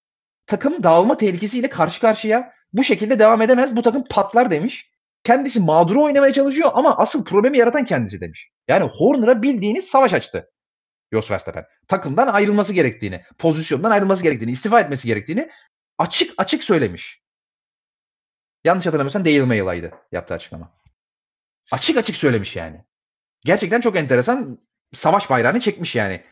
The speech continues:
Jos Verstappen. Ya tabii ki onun ne amaçla bunu yaptığını zaten az çok tahmin edebiliyoruz. Onun bir güç manyağı olduğunu, Horner'dan daha da büyük bir dal yarak olduğunu zaten, ya en az onun kadar bir dal yarak olduğunu zaten biz biliyoruz. Anlattık bunu bir önceki podcast'te de ama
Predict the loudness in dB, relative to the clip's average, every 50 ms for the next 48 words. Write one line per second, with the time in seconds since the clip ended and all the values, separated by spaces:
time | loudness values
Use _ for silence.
0 | _ _ _ _ -6 -6 -4 -4 -4 -4 -4 -2 -2 0 -2 -2 -2 -8 _ _
1 | _ _ -2 -2 -2 0 0 0 0 0 0 0 -2 -2 -4 -6 _ _ _ _
2 | _ _ -4 -2 0 0 -2 -4 -6 -10 _ _ -12 -8 -4 -2 0 0 0 2
3 | 0 0 0 -2 -4 -4 -2 -2 0 0 -2 -2 -4 -4 -2 -2 -2 -2 -2 -4
4 | -4 -6 -8 -6 -4 -4 -2 -2 -2 -2 -2 -2 -2 0 -2 -2 -2 -4 -6 -6
5 | -6 -4 -2 0 0 0 2 2 2 2 0 0 -2 -2 -4 -6 -8 _ _ _
6 | _ _ _ -12 -4 -2 0 0 0 2 2 2 2 2 2 2 2 4 2 2
7 | 2 2 0 0 0 -2 0 2 4 4 4 4 4 2 0 -2 -4 -4 -4 -2
8 | -2 -2 -2 -2 -4 -6 -8 -10 _ _ _ _ _ _ _ _ -4 0 2 4
9 | 4 4 4 4 2 0 0 2 2 2 2 2 2 4 4 4 4 2 0 -4
10 | -4 -2 -2 -2 -2 -4 -4 -4 -2 0 0 0 0 0 -2 -4 -2 -2 -4 -6
11 | -8 -10 -10 -10 -8 -8 -8 -10 -10 -12 -12 -12 -12 -12 -12 -12 -4 0 2 2
12 | 2 2 0 -4